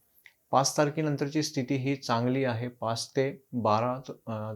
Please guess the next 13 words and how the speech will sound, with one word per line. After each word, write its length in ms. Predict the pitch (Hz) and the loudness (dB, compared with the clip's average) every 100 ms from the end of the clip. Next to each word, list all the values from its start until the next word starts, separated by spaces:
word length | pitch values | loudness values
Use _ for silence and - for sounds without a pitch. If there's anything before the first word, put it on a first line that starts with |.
| 107 | -2
तारखेमध्ये 460 | 110 107 120 120 | -2 0 -2 -2
तुमच्या 320 | 127 117 107 | -2 -4 -2
विवाहाची 520 | 117 107 110 117 117 131 | 0 0 0 -2 -2 -2
बोलणी 280 | 110 107 | -2 -2
होऊ 160 | 113 107 | -4 -6
शकते 320 | 104 107 - | -6 -8 -8
किंवा 320 | 123 123 131 147 - - - _ - | -8 -4 -4 -6 -16 -20 -20 _ 0
प्रेमाचं 380 | 120 120 135 139 | 2 4 2 2
प्रपोजल 440 | 127 117 123 131 123 | 0 0 0 0 0
तुमचं 220 | 120 120 | -2 -2
स्वीकारलं 500 | - 113 127 127 143 | -2 0 4 4 6
जाऊ 160 | 131 | 4
शकतं. 360 | 123 120 - 139 | 4 -2 0 -2